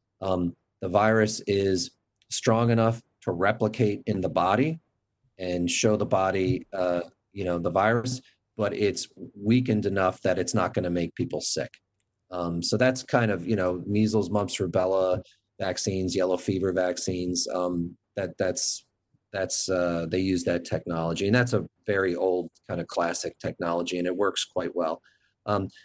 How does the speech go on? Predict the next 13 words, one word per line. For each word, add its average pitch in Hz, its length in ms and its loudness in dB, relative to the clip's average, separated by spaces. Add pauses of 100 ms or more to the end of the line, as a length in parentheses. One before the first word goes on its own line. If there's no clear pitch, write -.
(160)
and 123 100 4
then 151 100 4
we 151 140 4
have 127 440 4
other 127 280 4
vi-, 120 240 0
vaccines 117 720 2
called, 101 440 2
um, 95 420 0 (920)
what 101 180 -4
we 90 120 -4
call, 95 520 0
uh, 90 180 -4